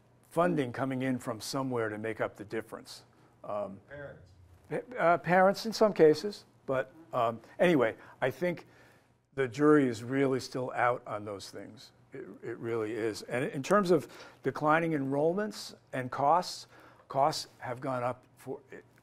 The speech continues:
Speaker 1: we all know costs everywhere have gone up. It, and when enrollment goes down, just think about in a class of twenty kids, if enrollment goes down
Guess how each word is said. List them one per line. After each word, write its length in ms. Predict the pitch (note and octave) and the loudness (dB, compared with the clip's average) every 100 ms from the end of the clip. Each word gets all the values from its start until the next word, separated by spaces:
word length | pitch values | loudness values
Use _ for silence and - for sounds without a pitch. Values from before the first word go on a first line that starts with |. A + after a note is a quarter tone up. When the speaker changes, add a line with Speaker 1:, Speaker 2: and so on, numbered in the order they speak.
| C3+ | -12
Speaker 1:
we 160 | B2+ | -6
all 160 | C3+ C#3+ | -2 -2
know 260 | C#3+ D#3+ G#2+ | 0 -2 -2
costs 440 | - A#2+ B2+ - | -2 0 -2 -6
everywhere 460 | - C#3+ C#3+ G2+ F#2 | -8 -4 -4 -4 -6
have 160 | F#2+ - | -8 -10
gone 260 | F#2+ F#2 | -10 -10
up. 140 | F#2+ - _ - - - - _ | -12 -16 _ -20 -20 -20 -20 _
It, 220 | - C#3+ - | 0 0 0
and 180 | - C3+ | -4 0
when 180 | D3 D3 | 2 2
enrollment 600 | D3+ C3+ D3+ F3+ F#3 C#3+ | 0 2 4 6 4 -2
goes 240 | D3 B2+ | -4 -4
down, 240 | - B2+ D#3 | -4 -6 -6
just 180 | D#3+ - | -10 -8
think 160 | G3+ | -2
about 380 | F3+ C3+ A#2+ - _ _ - _ _ _ _ _ | 0 2 0 -2 _ _ -20 _ _ _ _ _
in 120 | C#3 | -8
a 40 | A#2+ | -6
class 400 | A#2 B2 C3 - | 2 4 4 0
of 220 | A#2 G#2+ - _ - | -8 -10 -20 _ -16
twenty 500 | - C#3+ C#3 A2+ F#2 G2 _ _ _ _ | -10 -4 -4 -4 -10 -18 _ _ _ _
kids, 400 | - B2 F#2+ - - _ _ _ | -10 -8 -8 -10 -20 _ _ _
if 100 | A#2 | -14
enrollment 420 | C3 B2+ C#3 D3+ C3 | -8 -4 -2 -2 -2
goes 280 | B2 A#2 | -2 -2
down 400 | A#2 A#2 A#2 A#2 | -4 -2 -2 -4